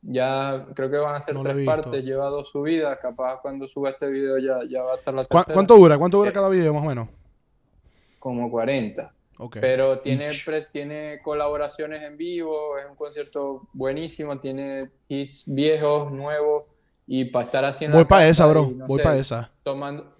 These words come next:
Speaker 1: tomando unos traguitos y con una gente, unos invitados, re-, está bueno, está bueno.
Speaker 2: Activo,
Speaker 1: Úsalo.
Speaker 2: bro. Vamos a darle. Vamos a darle. Con eso yo
Speaker 1: Eso
Speaker 2: creo que
Speaker 1: es
Speaker 2: nos
Speaker 1: tutti.
Speaker 2: despedimos. Eh, esto fue el episodio número veinticinco, la primera temporada de Se Sabe. Vamos a venir con más, así que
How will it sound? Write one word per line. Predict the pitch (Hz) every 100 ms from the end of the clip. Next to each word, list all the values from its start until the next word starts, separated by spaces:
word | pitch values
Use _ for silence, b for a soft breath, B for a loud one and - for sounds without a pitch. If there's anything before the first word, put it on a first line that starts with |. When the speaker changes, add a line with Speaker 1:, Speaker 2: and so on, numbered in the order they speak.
| -
Speaker 1:
tomando | 139 139 139 151
unos | 151 151
traguitos | 156 151 151 143 151 147 143 135 143
y |
con | 139 139
una | 135 143 143
gente, | 147 143
unos | 143 139
invitados, | 143 135 131 147 147 135 - _ _ _ _ 127
re-, | 120 - _
está | - 120
bueno, | 120 113 -
está | - 113
bueno. | - _ _
Speaker 2:
Activo, | - 254 147 135
Speaker 1:
Úsalo. | 117 113
Speaker 2:
bro. | 113 - _ _ _
Vamos | 123 131 147
a |
darle. | 147 117 110 - b b b
Vamos |
a | 143
darle. | 143
Con | 131 143
eso | 143
yo | 165
Speaker 1:
Eso | 165
Speaker 2:
creo | 160
que |
Speaker 1:
es | 170
Speaker 2:
nos | 117 -
Speaker 1:
tutti. | 120
Speaker 2:
despedimos. | 151 170 185 190 190 _ b b b -
Eh, | 139 135 131 131
esto | -
fue | 147 151
el |
episodio | 156 147 147 156
número | 156 156
veinticinco, | 156 143 139 185 190 185
la |
primera | 160 151 156
temporada | 151 151 151
de | 139
Se |
Sabe. | 143 175 175 170 B B B
Vamos | 131 143 147
a |
venir | 151 151
con | 147 151
más, | 185 185 170 175 _
así | 143 135 147 135
que | 151 147 147 -